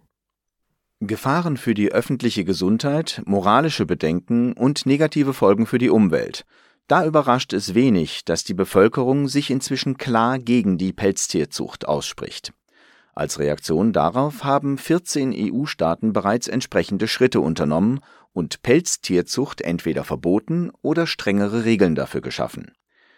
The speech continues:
Die Bürgerinitiative für ein pelzfreies Europa ist ebenfalls Ausdruck dieses Umdenkens.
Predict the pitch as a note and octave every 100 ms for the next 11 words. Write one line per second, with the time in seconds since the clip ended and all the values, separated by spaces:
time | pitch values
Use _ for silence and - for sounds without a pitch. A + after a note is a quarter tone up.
0 | _ _ - G#2 E2+ B2+ E3+ E3 D3+ D#3
1 | - D3 - A2 C3 D#3 - F#2 - D#2+
2 | - A2+ C3 - A#2 G#2 G2+ - D#2+ E2
3 | A2 D#3 D#3 D3+ - - D3+ A#2+ - C#2
4 | C#2+ - E2+ E2 - G2+ - G2 F#2+ A2+
5 | A2 A#2+ E2+ G#1+ - G#1+ -